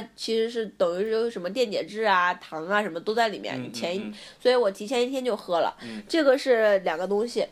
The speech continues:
Speaker 1: 然后还有一个不是很多人会买，但是我买了，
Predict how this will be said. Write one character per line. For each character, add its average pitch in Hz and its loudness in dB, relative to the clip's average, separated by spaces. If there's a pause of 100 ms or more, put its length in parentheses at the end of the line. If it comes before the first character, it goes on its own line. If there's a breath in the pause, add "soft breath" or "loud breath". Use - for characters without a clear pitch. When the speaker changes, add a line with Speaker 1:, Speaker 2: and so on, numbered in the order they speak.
(340 loud breath)
Speaker 1:
然 247 8
后 339 8
还 269 2
有 302 6
一 269 0
个 247 0
不 208 -8
是 294 2
很 196 -2
多 202 4
人 196 2
会 233 -4
买， 175 -2
但 214 0
是 254 0
我 185 2
买 185 0
了， 104 0